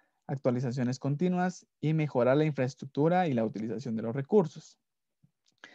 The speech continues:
Porque básicamente Kubernetes sirve para escalar, ah, horizontalmente. Por ejemplo, tenemos, ahorita lo voy a explicar, es una máquina principal que tiene otras máquinas que se le conocen como nodos. Ese se llama el,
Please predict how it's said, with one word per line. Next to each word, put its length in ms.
Porque 240
básicamente 680
Kubernetes 680
sirve 280
para 240
escalar, 500
ah, 280
horizontalmente. 640
Por 140
ejemplo, 220
tenemos, 460
ahorita 200
lo 40
voy 60
a 40
explicar, 380
es 120
una 120
máquina 640
principal 760
que 140
tiene 520
otras 320
máquinas 480
que 140
se 100
le 80
conocen 320
como 220
nodos. 340
Ese 160
se 100
llama 260
el, 200